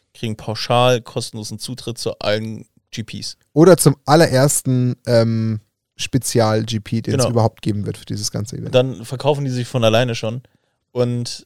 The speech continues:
Speaker 2: Und
Speaker 1: ähm,
Speaker 2: wo es dann wiederum auf diesem Event nur die zwei, drei ganz speziellen Karten gibt, die es nur once in a lifetime geben wird, nämlich bei diesem Event. Und schon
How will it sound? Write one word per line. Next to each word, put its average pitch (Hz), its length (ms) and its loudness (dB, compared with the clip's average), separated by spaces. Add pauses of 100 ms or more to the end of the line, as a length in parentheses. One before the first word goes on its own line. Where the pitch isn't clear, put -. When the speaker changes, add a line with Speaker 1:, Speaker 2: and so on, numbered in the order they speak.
(120)
Speaker 2:
Und 170 100 8
Speaker 1:
ähm, 127 60 6
Speaker 2:
wo 165 80 10
es - 160 6
dann 170 220 4
wiederum 143 380 6
auf 123 180 0
diesem 165 380 0
Event 127 540 2
nur 127 200 0
die 127 120 0
zwei, 110 320 0
drei 113 280 -2
ganz 127 200 -2
speziellen 113 380 -4
Karten 123 320 0
gibt, 117 180 -6
die 120 40 -4
es 117 120 -4
nur 135 360 2 (100)
once 120 320 -2
in 123 100 0
a 117 40 2
lifetime 110 420 0
geben 107 260 -4
wird, 110 140 0
nämlich 104 220 -4
bei 98 80 -4
diesem 107 260 -6
Event. 101 260 -8
Und 127 140 0
schon 143 320 2